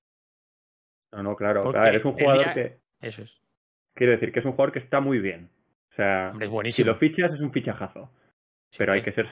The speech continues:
Speaker 1: serios, o sea, que estás
Speaker 2: No, pues claro, pero eso es, es
Speaker 1: que
Speaker 2: un
Speaker 1: está
Speaker 2: fichajazo, pero tienes que saber que te estás trayendo a un tío que un día sí, uno no, eh, y el día que es no, es desesperante no.
Speaker 1: Sí, sí.
Speaker 2: O sea, no te va a ayudar al
Speaker 1: Totalmente.
Speaker 2: juego combinativo, no te va a ayudar a defender,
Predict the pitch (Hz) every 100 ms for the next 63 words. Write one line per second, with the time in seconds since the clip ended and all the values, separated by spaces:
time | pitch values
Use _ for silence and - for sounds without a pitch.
0 | 120 135 - - 101 - - - - 104
1 | - - 120 113 135 117 - - - 107
2 | 135 - 123 110 113 110 123 165 151 113
3 | 110 127 123 123 170 - 135 113 117 143
4 | 139 139 143 127 160 233 254 _ _ _
5 | - 131 180 - _ 135 135 139 123 -
6 | 202 - - 156 151 147 180 247 127 123
7 | 123 143 131 147 160 147 160 202 - -
8 | 135 - 127 139 - - 120 131 143 135
9 | - - 131 151 170 113 127 120 139 -
10 | - 131 127 127 127 127 123 135 123 175
11 | 208 226 190 175 180 175 - 123 120 110
12 | 113 120 139 220 214 175 170